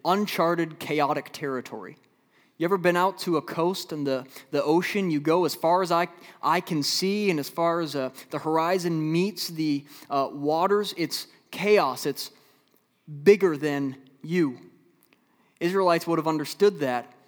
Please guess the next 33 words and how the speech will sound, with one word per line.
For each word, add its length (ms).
And 120
so 120
when 160
they 320
read 720
this 200
passage 640
of 120
God 300
trampling 680
the 40
sea 300
with 220
his 120
horses, 680
here's 220
how 100
they 140
would 140
have 100
read 240
that. 260
God 480
wins 640
over 280
chaos. 640
God 340
prevails 880
in 180
evil. 560
God 280
will 120
make 300